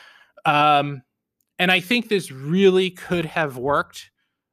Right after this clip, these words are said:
Um, I think back to the Clint Eastwood spot, which I remember, uh, I don't, I think it was G M, um, but it was, it's halftime in America, and it was all about rallying after, um, after the financial crisis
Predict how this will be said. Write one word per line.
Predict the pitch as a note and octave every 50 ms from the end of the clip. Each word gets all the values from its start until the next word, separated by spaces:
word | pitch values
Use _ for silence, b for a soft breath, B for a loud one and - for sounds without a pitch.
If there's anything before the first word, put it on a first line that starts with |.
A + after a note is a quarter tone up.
| _ _ _ -
Um, | D3+ D3 D3 D3 C#3+ C#3+ C#3+ -
I | - F3 G3
think | F#3+ - A3+ G3+ F3+ -
back | - F3+ F3 E3+ -
to | - -
the | D3 -
Clint | - - - - E3+ E3 - -
Eastwood | D#3 E3+ E3 D#3+ - - D3+ C#3 C3 A2+
spot, | - - - D3+ C#3 C#3 C3 B2 - _ _
which | - C#3 B2+ B2+ B2 - - -
I | C#3+ D3
remember, | D3+ D#3 D3+ C#3+ C#3 C#3 C#3 C3+ C3 C3 C3 C3 C3 C3 B2 B2+ - -
uh, | D3+
I | D3 C#3+ D3 C#3+ C#3+
don't, | D3+ E3 D3 - F#2 - _ -
I | -
think | - - E3 D#3 D3
it | C3+
was | B2 C3 A#2 A2+ A2+
G | - - B2+ B2 A#2 A#2+
M, | C3 C3+ C3 B2 A#2 b b b b b b b b b b _ - -
um, | C3+ C3 B2+ B2+ B2+ B2 A#2+ A#2 A2+ -
but | - D3+
it | C3+ -
was, | D3 C3 B2+ B2 A#2 A2+ - - - _ -
it's | C#3+ C3+ -
halftime | - F#3 F3+ E3+ E3 - - F3 D#3+ D3+ D3+ D3+
in | D3
America, | C#3+ D3 D3+ D3 D3 D3+ D3 - D#3+ D3+ D3 D3 B2+
and | C3+ C3
it | B2
was | B2 B2
all | C#3+ C#3+ D3 C#3+ C#3+
about | C#3 C#3+ C#3 C3+ C3+ C3 - -
rallying | B2+ B2+ C#3 C#3 D3+ D3+ D3+ D3+ D3 C#3+ C#3+ C#3+ C#3+ C#3 C#3+ - - -
after, | C#3+ C#3+ C#3 C3 - - - - C3+ C3 B2+ B2+ B2 B2 B2 A#2+ - -
um, | A#2+ A#2 A#2 A#2 A#2 A2+ A2+ A2+ _ b b b b b b b b b b _ -
after | D3+ C#3 - - D3
the | C3 B2
financial | - - C#3 C3+ C#3 C#3+ D3+ - - D3
crisis | D3 - - D3 C#3 C#3 C3+ - - C#3+ C3+ C3+ B2+ A#2 - - - -